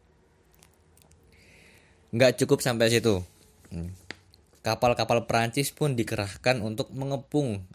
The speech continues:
Aljazair selama dua tahun lamanya. Dari tahun tujuh, delapan belas dua tujuh sampai delapan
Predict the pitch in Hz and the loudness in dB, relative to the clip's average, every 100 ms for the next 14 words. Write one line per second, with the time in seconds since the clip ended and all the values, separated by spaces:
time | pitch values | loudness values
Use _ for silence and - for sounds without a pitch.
0 | _ 107 104 98 90 87 95 - 127 - | _ -4 -2 -2 -2 -4 -4 -8 -14 -20
1 | _ _ - - 101 98 110 110 98 92 | _ _ -10 -6 -2 -2 -2 -2 -2 -4
2 | 98 98 95 95 92 82 - _ _ _ | -6 -4 -4 -4 -6 -8 -12 _ _ _
3 | _ 87 90 87 92 85 98 135 147 - | _ -10 -6 -6 -4 -4 -2 -4 -6 -14
4 | - _ _ _ _ _ _ _ _ _ | -20 _ _ _ _ _ _ _ _ _
5 | _ - 98 101 85 101 110 113 135 131 | _ -6 -2 0 2 2 2 2 2 2
6 | - - - - - - 101 98 95 113 | 2 -2 -4 -12 -20 -6 -2 0 0 0
7 | 120 98 92 120 117 104 101 95 | 0 -2 -2 0 2 0 -2 -4